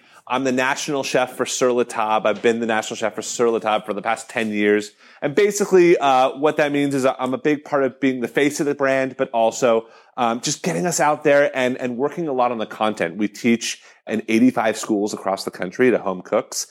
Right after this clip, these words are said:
so overlooking that. But I, I love it. I love, Sur La Table really brought me back 'cause they're a Seattle-based brand. Um, our first store was in Pike Place, so I love that.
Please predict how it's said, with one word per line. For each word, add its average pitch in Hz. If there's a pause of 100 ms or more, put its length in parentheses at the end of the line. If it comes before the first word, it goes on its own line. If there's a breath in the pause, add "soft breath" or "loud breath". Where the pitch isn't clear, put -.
(160 soft breath)
so 107
overlooking 120
that. 107 (340 loud breath)
But 180
I, 170
I 156
love 156
it. 165
I 135
love, 139
Sur 160
La 165
Table 139
really 139
brought 120
me 117
back 104
'cause 104
they're 101
a 95
Seattle-based 98
brand. 95
Um, 90
our 92
first -
store 87
was 87
in 90
Pike -
Place, 90
so 90
I 85
love 87
that. 90